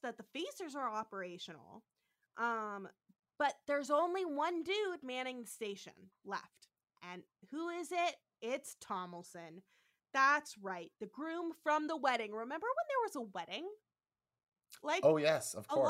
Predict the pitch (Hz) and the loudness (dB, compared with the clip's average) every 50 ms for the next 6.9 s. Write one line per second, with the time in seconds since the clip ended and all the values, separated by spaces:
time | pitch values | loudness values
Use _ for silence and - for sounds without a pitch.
0 | 339 370 381 370 370 339 - - - - - 453 - - - - 120 117 113 - | 4 4 2 2 0 2 2 2 0 -2 0 -2 -2 2 4 6 6 6 4 6
1 | 127 120 101 117 107 104 113 110 104 98 113 104 110 113 127 131 135 127 110 104 | 2 0 2 0 0 2 2 2 2 0 2 2 2 2 2 -2 -4 -4 -2 0
2 | 104 107 107 123 135 143 147 - _ 294 302 311 359 349 370 453 480 466 403 320 | 0 2 2 2 0 0 -4 -8 _ -8 -6 -6 -4 -2 -2 -2 -2 -4 -6 -8
3 | 285 302 320 392 403 453 403 - 277 294 370 466 539 494 - _ _ _ _ _ | -10 -8 -8 -6 -4 -4 -4 -4 -4 -6 -6 -8 -10 -14 -20 _ _ _ _ _
4 | _ _ _ _ _ _ _ _ _ - 233 262 254 247 233 214 208 190 175 - | _ _ _ _ _ _ _ _ _ -4 -2 0 0 0 -2 -2 -4 -8 -12 -14
5 | _ _ _ _ _ _ _ _ _ _ - - - - 285 269 359 453 415 285 | _ _ _ _ _ _ _ _ _ _ -18 -18 0 2 4 6 6 6 4 2
6 | 247 240 262 320 339 - - _ - 233 233 226 233 233 247 247 - | 2 0 0 -2 -4 -10 -10 _ 0 0 0 0 0 0 0 0 -4